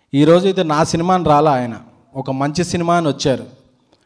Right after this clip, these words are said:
ఒక అడవి శేష్ గారి సినిమా రిలీజ్ అవని, ఒక నిఖిల్ గారి సినిమా రిలీజ్ అవని, ఒక సామజవర గారి రిలీజ్ అవని, ఒక తెలుగు సినిమా హిట్ కొట్టిందంటే వాళ్ళ, ఆయన ఇంట్లో ఆ రోజు పండగే.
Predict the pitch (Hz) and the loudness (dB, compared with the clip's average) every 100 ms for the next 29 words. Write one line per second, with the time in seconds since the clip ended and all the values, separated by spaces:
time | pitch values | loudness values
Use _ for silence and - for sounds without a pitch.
0 | _ _ 135 139 135 151 170 180 175 180 | _ _ -6 0 2 4 4 2 -2 -4
1 | 180 165 156 160 151 156 156 151 135 131 | -6 -4 -2 0 0 0 0 0 0 -2
2 | 139 127 135 160 165 170 165 156 156 151 | 2 2 0 -2 -2 -2 -4 -4 -2 0
3 | 147 151 151 143 - - 135 147 147 151 | 0 0 -2 -4 -12 -12 -6 0 2 2
4 | 175 175 175 175 165 160 151 151 151 151 | 2 2 0 -2 -4 -2 -2 0 0 0
5 | 147 135 - _ _ - 143 180 165 - | -4 -8 -20 _ _ -4 -4 -2 -4 -6
6 | _ - 151 180 202 202 208 190 196 196 | _ -2 2 2 2 0 -2 -4 -2 -2
7 | 156 151 185 180 160 185 175 165 151 170 | -4 -2 -4 0 -2 -2 -2 -2 -2 -2
8 | 214 311 - _ _ _ - 139 151 151 | -4 -6 -16 _ _ _ -4 0 0 0
9 | 156 139 143 147 151 151 151 185 202 180 | -8 -2 2 4 4 0 -2 2 4 4
10 | 147 170 175 139 151 147 - | 2 -2 -2 -2 -2 -4 -10